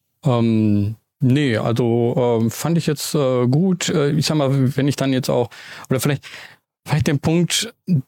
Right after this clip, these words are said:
dieses Gefühl, so etwas zu starten und so etwas zu machen. Was ich immer wieder merke,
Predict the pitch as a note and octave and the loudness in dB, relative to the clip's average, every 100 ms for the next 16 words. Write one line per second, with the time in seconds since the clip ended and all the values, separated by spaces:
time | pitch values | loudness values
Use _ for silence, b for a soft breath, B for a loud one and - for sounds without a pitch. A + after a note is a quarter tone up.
0 | _ D3+ D3+ B2+ D3 C#3+ A#2+ - - F#3 | _ -2 0 2 2 0 0 -2 0 0
1 | G3+ A#2+ D3 C3+ C3+ - C3+ - C3 D3 | 2 2 0 0 -2 -2 -2 0 0 0
2 | C#3 A2 B2 B2 - B2 - B2 B2+ A#2 | 0 0 0 0 -2 -4 -2 0 0 0
3 | C3 C#3 D#3 D3 D3 C3+ A#2 A2+ B2 C#3+ | 0 2 2 2 0 0 0 0 0 -2
4 | - C#3 C3 E3 | 0 0 0 -4